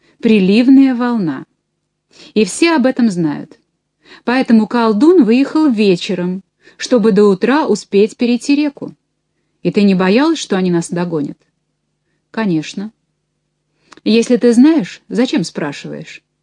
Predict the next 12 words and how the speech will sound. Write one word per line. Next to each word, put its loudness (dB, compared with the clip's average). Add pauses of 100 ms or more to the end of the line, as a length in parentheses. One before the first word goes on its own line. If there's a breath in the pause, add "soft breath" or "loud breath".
(600)
"Что 0
же 0
дальше?" -6 (1500 soft breath)
"Дальше 0
мы 4
пойдем 0
к -6
месту, 0
где 0
гора -2
разрезана 0
кинжалом", 0